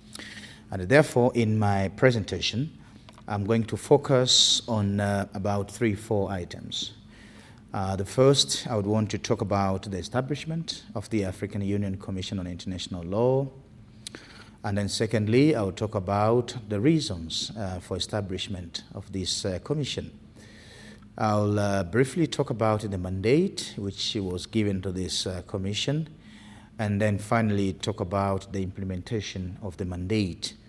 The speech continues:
uh, for the commission. Of course, I'll also briefly talk about the challenges that we think, uh, this commission is facing.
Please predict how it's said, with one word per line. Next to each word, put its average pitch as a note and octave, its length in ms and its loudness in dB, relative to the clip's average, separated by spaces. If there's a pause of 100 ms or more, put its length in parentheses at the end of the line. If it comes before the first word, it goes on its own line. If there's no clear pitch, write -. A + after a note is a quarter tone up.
(220)
uh, F#2 380 -4
for G2+ 180 -6
the F2+ 340 -4
commission. F#2 600 -4 (720)
Of G2+ 140 -4
course, A2+ 320 6
I'll G2+ 180 2
also G#2+ 300 2
briefly G2+ 400 -2
talk - 240 -4
about F#2 440 -4
the F#2+ 80 -6
challenges F2+ 720 -4
that F#2+ 260 -4
we G2 120 0
think, G#2+ 440 0 (260)
uh, G2 240 -2
this F2+ 240 -2
commission F2+ 640 -6
is F2 260 -4
facing. - 380 -4